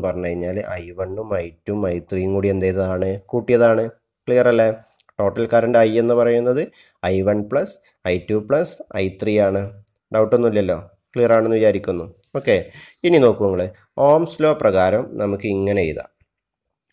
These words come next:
Ohm's law പ്രകാരം നമ്മൾ നേരത്തെ ഇക്വേഷൻ പഠിച്ചു, I equal to V by R ആണ്. അങ്ങനെയാണെങ്കിൽ നമുക്ക് ഇങ്ങനെ എഴുതിക്കൂടെ?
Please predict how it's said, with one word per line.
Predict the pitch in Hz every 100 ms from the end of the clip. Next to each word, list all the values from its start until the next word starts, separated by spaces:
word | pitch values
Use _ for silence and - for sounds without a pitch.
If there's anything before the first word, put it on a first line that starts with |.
| -
Ohm's | 110 107 117
law | 107
പ്രകാരം | 107 104 107
നമ്മൾ | 104 104 101
നേരത്തെ | 98 107
ഇക്വേഷൻ | 101 101 - 101
പഠിച്ചു, | 90 85 117 160 _ _ _ 131
I | 151 131
equal | - 107 107
to | 120 98
V | 92 90
by | 101 104 85 80
R | 80 71
ആണ്. | 76 - _ _
അങ്ങനെയാണെങ്കിൽ | 117 120 107 101
നമുക്ക് | 95 95 95
ഇങ്ങനെ | 90
എഴുതിക്കൂടെ? | 85 82 82